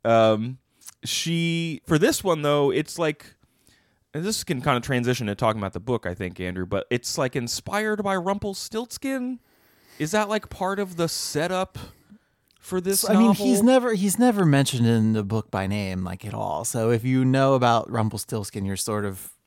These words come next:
Speaker 2: bringing that into the book yourself. Like, it's definitely,
Speaker 1: Okay.
Speaker 2: she definitely intends to reference it, but it's not like there's some guy in here named Rumpelstiltskin.
Speaker 1: Sure, sure, sure, sure. Um, but so she is, like,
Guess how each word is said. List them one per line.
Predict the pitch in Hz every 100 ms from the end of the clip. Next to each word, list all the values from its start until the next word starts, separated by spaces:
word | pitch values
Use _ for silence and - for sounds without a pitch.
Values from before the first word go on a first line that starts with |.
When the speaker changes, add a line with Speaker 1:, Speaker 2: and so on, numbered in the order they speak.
| _
Speaker 2:
bringing | 113 104 101 101 101
that | 98 98
into | 98 117
the | 101 98 98 _ _ _
book | - 107 - _ _
yourself. | - 101 127 131 139
Like, | 139 120
it's | 117
definitely, | 147 139 123 113 107 101 98 - _ _ -
Speaker 1:
Okay. | 202 117
Speaker 2:
she | 95
definitely | 135 127 113 95
intends | 107 - 131 123 -
to | 107 98
reference | 95 95 - 90 98
it, | 69 67
but | 107
it's | 101 -
not | 113 110 -
like | 92 80 - - _ _ _ _ _ _ _
there's | 110 95
some | - 110 107
guy | 110 101 101
in | 95
here | 90 95
named | 95 98 98 92
Rumpelstiltskin. | 101 98 - - - - - 78 82
Speaker 1:
Sure, | 85 180 120 90
sure, | - 120
sure, | 95 90
sure. | 82 69 - - _ _ _ _
Um, | 98 95 90 85 82 _ - - -
but | 127
so | - 147
she | - 190
is, | 143 113 _ _
like, | 113 101 - -